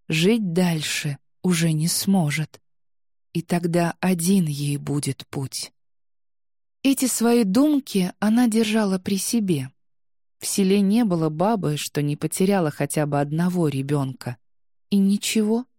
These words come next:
жили. Порой Несмеяне казалось, что с ней и правда что-то не так, что правы те, кто шептал за ее спиной: "Блаженная".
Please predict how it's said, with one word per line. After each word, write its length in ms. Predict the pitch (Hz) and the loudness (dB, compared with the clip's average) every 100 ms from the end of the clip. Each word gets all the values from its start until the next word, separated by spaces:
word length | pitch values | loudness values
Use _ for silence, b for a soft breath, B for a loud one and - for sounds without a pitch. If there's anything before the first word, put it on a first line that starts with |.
| _ _ _ _ - | _ _ _ _ -4
жили. 520 | 160 175 196 196 185 _ _ _ _ _ _ _ | 0 2 2 -2 -10 _ _ _ _ _ _ _
Порой 300 | 240 254 254 | 0 2 2
Несмеяне 680 | 240 233 - 233 240 240 226 | 2 0 0 2 2 2 0
казалось, 640 | 233 220 277 294 190 - _ _ - | 0 0 0 0 -2 -4 _ _ -12
что 240 | - - | -8 -2
с 120 | 233 | 0
ней 280 | 262 262 247 | 2 4 2
и 20 | |
правда 560 | 233 - 285 285 185 190 | 0 0 2 2 2 -2
что-то 380 | - - 220 190 | -2 -2 -2 0
не 180 | 185 214 | 0 -2
так, 460 | - 247 170 - _ _ _ _ | 0 0 0 -6 _ _ _ _
что 300 | - - 208 185 | -14 -6 -6 -6
правы 540 | - 240 269 254 180 175 | -2 2 2 2 0 -2
те, 320 | - - 269 | -4 0 0
кто 240 | - - | 0 -4
шептал 500 | 190 202 185 - 240 | -2 -2 -2 0 2
за 160 | 196 170 | 2 2
ее 240 | 190 185 | 2 2
спиной: 640 | 202 - 214 226 233 175 - _ _ _ | 0 0 0 2 2 2 -4 _ _ _
"Блаженная". 1200 | 180 180 185 185 185 226 185 147 147 147 143 139 | 0 2 4 2 2 2 2 -2 -4 -6 -6 -8